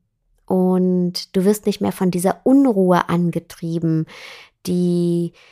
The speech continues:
dich, ja, im Kreis drehen lässt und dir ständig dein emotionales Kopfkino abspielt. Ja, du kannst loslassen und gibst dem anderen Raum,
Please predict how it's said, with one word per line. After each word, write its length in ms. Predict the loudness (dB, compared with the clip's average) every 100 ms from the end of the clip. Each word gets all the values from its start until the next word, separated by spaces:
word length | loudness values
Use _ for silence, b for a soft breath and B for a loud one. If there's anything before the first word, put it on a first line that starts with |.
| b _
dich, 640 | 2 2 0 -6 -16 -18 -20 _
ja, 160 | -2 0
im 220 | -2 -4
Kreis 680 | -6 -4 0 2 2 0 -6
drehen 420 | -2 2 2 2
lässt 460 | 0 -2 -4 -8
und 240 | -4 -4 -2
dir 140 | -4
ständig 760 | -4 -8 -4 0 0 0 -2 -4
dein 520 | -4 0 0 -2 -6 _
emotionales 1160 | 2 4 2 0 -2 0 0 0 0 -2 -8 -12
Kopfkino 680 | -6 -6 -6 -14 -8 -6 -6
abspielt. 760 | -8 -10 -12 -14 -10 -10 -10 -8 -4
Ja, 100 | -4
du 80 |
kannst 400 | -4 -10 -12 -10
loslassen 960 | -4 0 0 0 -4 -10 -12 -10 -12 -14 B B B _
und 180 | -4 2
gibst 380 | 2 2 -4
dem 180 | -4 -4
anderen 460 | -2 -2 -2 -4 -6
Raum, 760 | -2 0 2 2 2 -2 -6